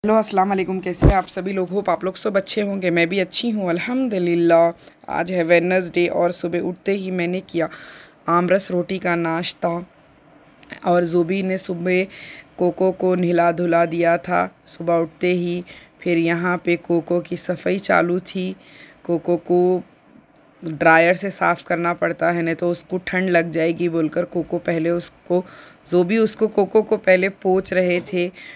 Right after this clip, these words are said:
फिर कोको को टॉवल में रैप करके ज़ोबी ने बहुत मुश्किल से कोको को साफ़ किया, क्योंकि कोको एक जगह बैठने को रेडी ही नहीं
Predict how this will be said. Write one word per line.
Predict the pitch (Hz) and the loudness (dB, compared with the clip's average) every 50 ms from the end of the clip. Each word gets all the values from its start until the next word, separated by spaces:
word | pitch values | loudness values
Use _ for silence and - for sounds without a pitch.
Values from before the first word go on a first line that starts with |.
| - _ - | -20 _ -6
फिर | - 202 190 185 | 0 2 2 2
कोको | 180 - 185 180 165 - 180 180 | 2 2 0 0 2 2 0 2
को | 175 185 190 | 2 2 0
टॉवल | 185 - 185 170 170 160 170 175 175 | 2 2 4 4 4 4 2 0 2
में | 175 185 175 165 | 2 0 0 2
रैप | 160 170 165 170 - - - - | 4 4 4 2 2 0 -6 -2
करके | 180 175 170 175 - - 180 175 180 190 196 - - - - - - _ - - | -2 0 -2 -2 -4 -2 0 0 0 0 -2 -8 -18 -20 -20 -20 -20 _ -12 -6
ज़ोबी | 151 165 175 170 156 180 180 175 | 0 0 2 2 2 2 0 2
ने | 170 170 175 185 185 - - - _ _ - | 2 0 0 -2 -4 -8 -18 -20 _ _ -4
बहुत | - 165 170 175 175 175 - | -2 0 0 0 -2 -2 -2
मुश्किल | 175 175 156 - - - 208 202 202 | -2 -2 -2 -2 -4 -4 -4 -4 -4
से | 202 - 190 | -2 -4 -4
कोको | 180 - 180 165 175 - 170 160 | -2 0 -2 -2 0 -2 -4 -4
को | - - 180 196 196 - - - - - | -2 -2 -2 -2 -2 -8 -20 -20 -18 -10
साफ़ | - - - 185 185 180 - - | -2 2 4 4 4 4 0 -4
किया, | 180 180 175 175 | 0 0 0 0
क्योंकि | 175 - 175 165 185 190 | 0 -2 -4 -4 -4 -6
कोको | 190 - 175 170 156 - 190 190 | -4 -2 -2 -2 -2 -2 -4 -4
एक | - - - - 170 165 | -4 -6 -6 -6 -4 -2
जगह | 156 175 175 185 180 | -2 0 0 0 2
बैठने | 165 175 175 175 - 180 175 | 4 4 2 2 0 -6 -6
को | 160 - 190 | -4 -4 -4
रेडी | 190 175 170 165 156 170 185 | 0 0 0 2 2 0 0
ही | 185 190 190 | 0 -2 -2
नहीं | 190 180 175 170 170 170 | -2 0 0 0 0 -2